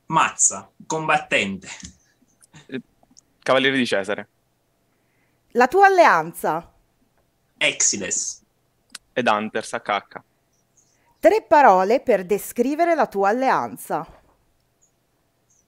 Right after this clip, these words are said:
Speaker 1: Eh, sregolatezza, eh,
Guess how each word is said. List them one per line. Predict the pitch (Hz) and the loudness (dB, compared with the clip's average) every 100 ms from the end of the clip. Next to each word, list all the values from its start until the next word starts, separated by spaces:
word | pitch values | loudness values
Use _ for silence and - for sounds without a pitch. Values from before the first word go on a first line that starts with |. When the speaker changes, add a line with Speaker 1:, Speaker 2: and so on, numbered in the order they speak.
| _ | _
Speaker 1:
Eh, | - 117 113 113 | -10 -6 -6 -6
sregolatezza, | 107 120 139 165 175 165 151 135 - 175 - - 202 196 - - _ _ _ _ _ _ _ _ _ _ _ _ _ _ _ _ _ _ _ _ _ _ | -8 -6 -4 -2 -2 -2 -2 -2 0 -2 0 2 4 2 -2 -12 _ _ _ _ _ _ _ _ _ _ _ _ _ _ _ _ _ _ _ _ _ _
eh, | 127 120 113 110 110 110 107 107 104 104 104 104 | -14 -12 -10 -8 -6 -4 -4 -4 -4 -6 -6 -10